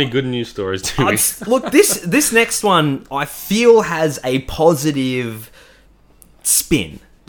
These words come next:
Speaker 1: Okay.
Speaker 2: I feel like this one is, this is, obviously, this is a terrible thing that's
Speaker 1: <laughs>
Speaker 2: been happening, but it is bringing about a positive change, I believe. So I think it's, um,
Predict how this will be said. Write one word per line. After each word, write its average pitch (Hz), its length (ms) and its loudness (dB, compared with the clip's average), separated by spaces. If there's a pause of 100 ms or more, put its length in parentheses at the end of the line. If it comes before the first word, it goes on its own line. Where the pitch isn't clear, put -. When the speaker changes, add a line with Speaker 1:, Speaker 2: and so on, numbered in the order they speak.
Speaker 1:
Okay. 90 220 -12
Speaker 2:
I - 40 -10
feel 196 120 0
like 185 100 4
this 180 180 -4
one 175 160 -2
is, 147 240 -4
this 151 280 -6
is, 151 260 -4 (180)
obviously, 185 440 0
this 160 180 -2
is 143 140 -4
a - 20 -14
terrible 151 360 2
thing 110 220 -6
that's - 240 -10 (200)
Speaker 1:
<laughs> - 240 -12
Speaker 2:
been 160 240 6
happening, 202 680 -2 (800)
but 123 340 0 (560)
it 139 160 -2
is 120 160 0
bringing 135 600 -2
about 110 420 -2
a - 60 -14
positive 107 500 -8
change, 131 500 -2
I 104 100 0
believe. 101 680 -6
So 95 180 -10
I 92 60 -6
think 113 180 -10
it's, - 280 -14
um, 87 400 -10